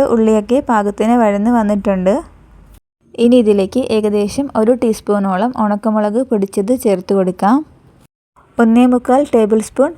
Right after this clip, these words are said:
മുളക് പൊടി ചേർത്ത് കൊടുക്കാം. മുക്കാൽ ടേബിൾ സ്പൂൺ ഗരം മസാല ചേർത്ത് കൊടുക്കാം. മീഡിയം ഫ്ലെയിമിലിട്ട് നന്നായിട്ട് ഇതൊന്ന് വഴറ്റിയെടുക്കണം. പൊടിയുടെ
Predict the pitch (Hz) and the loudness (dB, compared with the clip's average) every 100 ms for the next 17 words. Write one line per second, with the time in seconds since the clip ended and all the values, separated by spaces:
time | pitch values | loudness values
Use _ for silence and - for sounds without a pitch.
0 | 269 214 220 226 208 254 277 220 208 214 | -2 2 2 2 0 0 -2 -8 -2 0
1 | 202 196 208 254 320 - _ _ _ _ | 0 0 -2 -2 -4 -16 _ _ _ _
2 | _ - 220 214 240 269 277 220 220 214 | _ -4 -2 2 2 2 0 0 -2 -4
3 | - 262 262 208 220 214 214 214 226 262 | -4 -4 -2 -2 0 -2 -2 -2 -2 -2
4 | 233 202 - 202 196 202 220 311 - _ | -2 -4 -4 -4 -4 -4 -4 -4 -10 _
5 | _ _ _ 220 220 220 302 - 233 220 | _ _ _ -2 2 2 0 0 0 2
6 | 214 202 226 262 240 226 220 233 233 214 | 0 0 0 0 0 0 2 2 2 0
7 | 202 233 269 214 208 233 214 185 202 196 | 0 0 2 0 0 0 2 2 -2 0
8 | 226 370 - _ _ _ _ _ _ _ | 0 -2 -12 _ _ _ _ _ _ _
9 | _ 220 214 220 226 | _ -4 -2 -2 -4